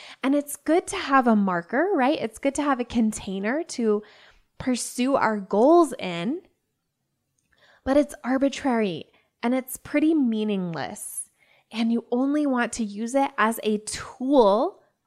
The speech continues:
for you to serve you, not as something to beat yourself up with. It is not a weapon,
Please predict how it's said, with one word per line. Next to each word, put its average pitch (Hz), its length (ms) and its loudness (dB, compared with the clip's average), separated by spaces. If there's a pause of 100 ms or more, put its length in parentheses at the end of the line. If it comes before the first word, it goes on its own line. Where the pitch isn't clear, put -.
(280)
for 285 320 8
you 226 520 0 (120)
to 254 240 -8
serve 247 600 0
you, 196 420 0 (520)
not 262 400 2
as 247 200 -2
something 233 440 -2
to 226 140 0
beat 202 320 -10
yourself 185 480 -6 (120)
up 170 260 -6
with. 151 440 -6
It 240 100 0
is 294 200 0
not 214 540 2
a 208 80 -2
weapon, 165 680 -8